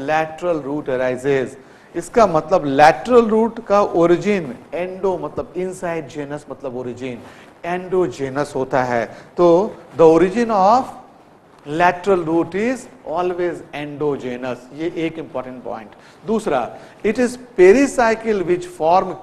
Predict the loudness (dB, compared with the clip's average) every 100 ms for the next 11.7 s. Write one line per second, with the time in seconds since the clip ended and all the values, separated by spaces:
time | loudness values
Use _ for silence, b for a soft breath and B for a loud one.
0 | -2 0 0 -2 -2 -4 -6 -2 -2 -2
1 | -6 -8 -8 -6 -8 -6 -6 -4 0 2
2 | 2 -2 -8 B B B -2 0 2 0
3 | -2 -2 -4 -2 -2 -4 -4 0 0 0
4 | -4 -4 -4 -2 0 0 0 -2 -2 -8
5 | B B B -2 0 0 -2 -2 -2 -2
6 | -6 -6 -6 -8 -6 -6 -6 -2 -2 0
7 | 0 2 2 2 -4 B B B -4 2
8 | 2 0 -2 -2 -2 -2 -2 -2 -8 -6
9 | -6 -6 -6 -6 -2 -2 -2 -4 -8 -6
10 | -8 -6 -8 -8 -8 -8 -6 -6 -6 -6
11 | -6 -6 -6 -4 -2 -2 -4